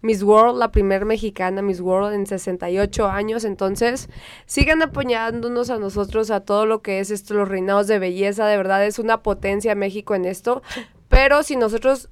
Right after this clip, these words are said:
eh, nuestro pueblo y nuestro país no nos da la confianza,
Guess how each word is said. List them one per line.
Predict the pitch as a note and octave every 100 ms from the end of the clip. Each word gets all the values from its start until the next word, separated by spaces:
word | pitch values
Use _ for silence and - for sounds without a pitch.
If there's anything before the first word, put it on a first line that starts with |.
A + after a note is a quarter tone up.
| -
eh, | G#3+ G#3 G3+
nuestro | G3+ A3 A3
pueblo | G#3+ C4 C4 B3
y | A#3
nuestro | A3+ G#3+ G#3+ G#3
país | G#3+ A3
no | G#3+
nos | G#3+
da | G#3+
la | A#3 A#3+
confianza, | C4 B3+ B3+ B3 C4